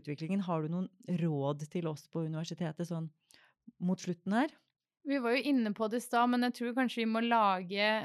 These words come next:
Speaker 2: eh, måter hvor folk, eh, blir satt inn i mindre grupper, og det på en eller annen måte gjøres slik at de får beskjed om å møte. Og så tror jeg på en måte at hvis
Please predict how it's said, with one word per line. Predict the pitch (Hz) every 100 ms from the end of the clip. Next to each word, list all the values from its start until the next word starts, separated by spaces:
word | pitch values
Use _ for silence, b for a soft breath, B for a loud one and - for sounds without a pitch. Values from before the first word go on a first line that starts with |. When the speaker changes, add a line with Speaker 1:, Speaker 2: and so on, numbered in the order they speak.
| -
Speaker 2:
eh, | 220 220 220
måter | 220 202 175 - - 196 196
hvor | 185 190 190
folk, | - 180 180 _
eh, | 190 185
blir | 170 180 180 185
satt | - - 185 _ -
inn | 190 180 180
i | 185
mindre | 170 160 160 175 180 180 180 180 180 180
grupper, | 190 175 _ 165 180
og | 180
det | 160 165
på | 180
en |
eller | 170
annen | 165
måte | 180
gjøres | 185 165 165
slik | 175 165 175
at |
de | 175
får | - 175 160 165
beskjed | 185 - 170
om | 180
å |
møte. | 190 180 214
Og | 208
så |
tror | 214 185 170
jeg | 170
på |
en | 190
måte | 175 175
at | 175
hvis | 180